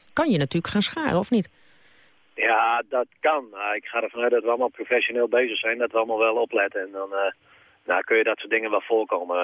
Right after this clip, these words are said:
Speaker 2: Eh, vooral als je beladen bent, dan heb je redelijk controle. Dan hoeft er niks te gebeuren.
Speaker 1: Oké, en, en als je niet beladen bent, wat, wat kun je dan doen als je voelt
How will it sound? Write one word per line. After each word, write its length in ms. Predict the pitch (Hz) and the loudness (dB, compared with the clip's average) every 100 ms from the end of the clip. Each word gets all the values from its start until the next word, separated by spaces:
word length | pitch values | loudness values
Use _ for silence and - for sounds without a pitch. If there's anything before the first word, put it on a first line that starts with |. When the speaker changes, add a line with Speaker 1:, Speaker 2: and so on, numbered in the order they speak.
| 87 | 0
Speaker 2:
Eh, 60 | 90 | -2
vooral 300 | - 92 95 | -2 0 2
als 100 | 92 | 0
je 60 | 85 | -2
beladen 420 | 95 95 101 95 | 2 2 2 -2
bent, 220 | 95 90 | -8 -6
dan 160 | 90 90 | -6 -4
heb 160 | 90 | -4
je 420 | 90 90 90 87 90 | 0 2 4 2 2
redelijk 220 | 92 92 - | 0 -4 -16
controle. 480 | 95 95 92 90 | -6 0 0 0
Dan 100 | 92 | -6
hoeft 200 | 95 104 | -10 -18
er 60 | 110 | -6
niks 200 | 120 - | -6 -6
te 60 | - | -12
gebeuren. 420 | 107 98 87 - 202 | -14 -6 -6 -4 -2
Speaker 1:
Oké, 160 | 180 156 | -2 0
en, 160 | 135 185 | 2 2
en 80 | 156 | 2
als 160 | 180 | 2
je 60 | 196 | 2
niet 160 | 202 | 2
beladen 400 | 214 214 214 214 | 2 2 2 2
bent, 160 | 202 233 | 0 0
wat, 140 | 220 | -2
wat 140 | - - | -2 -2
kun 120 | 240 | 2
je 100 | 220 | 2
dan 160 | 208 208 | 2 2
doen 160 | 226 | 2
als 140 | 180 - | 0 0
je 80 | |
voelt 480 | 170 190 214 196 - | 0 2 2 2 -4